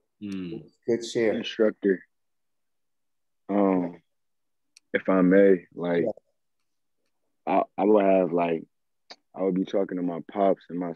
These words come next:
Speaker 3: sister, um, about, like,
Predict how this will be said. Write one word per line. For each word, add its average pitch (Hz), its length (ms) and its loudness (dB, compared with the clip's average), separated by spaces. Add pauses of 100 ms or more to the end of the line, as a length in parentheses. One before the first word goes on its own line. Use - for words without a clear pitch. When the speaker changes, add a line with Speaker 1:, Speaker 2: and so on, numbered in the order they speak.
Speaker 3:
sister, 92 580 2 (920)
um, 87 520 -10 (440)
about, 90 400 0
like, 90 360 -4